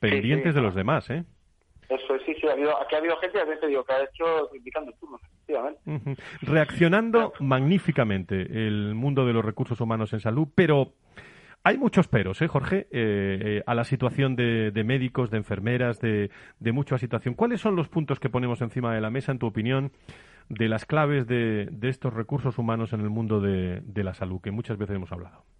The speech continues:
Speaker 2: Mira, yo creo, yo el, la percepción que tengo es que ahora mismo la gente ha dado todo lo que tiene y ha demostrado la implicación total, ya no toca a administración, empresas, agentes sociales, toca devolver,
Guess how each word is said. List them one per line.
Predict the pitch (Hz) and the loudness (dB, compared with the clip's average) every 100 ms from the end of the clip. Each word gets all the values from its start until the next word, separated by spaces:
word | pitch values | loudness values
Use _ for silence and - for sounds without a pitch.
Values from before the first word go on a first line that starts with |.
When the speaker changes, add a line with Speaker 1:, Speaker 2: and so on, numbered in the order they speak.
| _ _ _ _ _ _ _ _ _ - | _ _ _ _ _ _ _ _ _ -2
Speaker 2:
Mira, | 135 | 0
yo | 135 151 | 2 0
creo, | 165 175 139 | 2 0 0
yo | 156 165 | 0 2
el, | 165 170 170 | 2 0 0
la | 156 151 | 0 0
percepción | 151 151 170 | -4 -2 -2
que | 175 | -2
tengo | 180 185 156 | -2 0 -2
es | - 143 | -2 -4
que | 135 135 131 127 | 0 0 0 0
ahora | 139 151 160 | 2 2 0
mismo | 160 147 | -2 -2
la | 131 | -2
gente | 120 156 151 | -2 -6 -2
ha | 131 | 0
dado | 135 131 127 | 2 0 0
todo | 127 | 0
lo | 123 | 0
que | 123 | -2
tiene | 143 170 214 202 | -4 -2 -2 0
y | |
ha | 139 | 0
demostrado | 127 127 123 127 123 | 0 -4 -4 -2 0
la | 113 | -2
implicación | 113 120 113 113 120 117 | -4 -6 -4 -4 -6 -4
total, | 131 156 165 | -2 0 0
ya | 170 131 | -2 -6
no | 127 | -4
toca | 143 135 127 | -4 0 0
a | 107 113 | 0 -2
administración, | 110 117 117 - 113 - 147 143 143 139 | -4 -10 -18 -14 -14 -4 0 2 0 -2
empresas, | 127 135 151 151 143 131 131 - | -8 -4 -4 -2 -2 0 -2 -4
agentes | 139 135 139 | -6 -6 -6
sociales, | 135 143 143 165 - _ _ _ _ _ - | -4 -2 0 -2 -4 _ _ _ _ _ -6
toca | 131 135 139 | -4 -2 0
devolver, | 139 131 127 131 139 147 156 147 127 123 120 | 0 0 0 2 2 2 0 0 0 -2 -6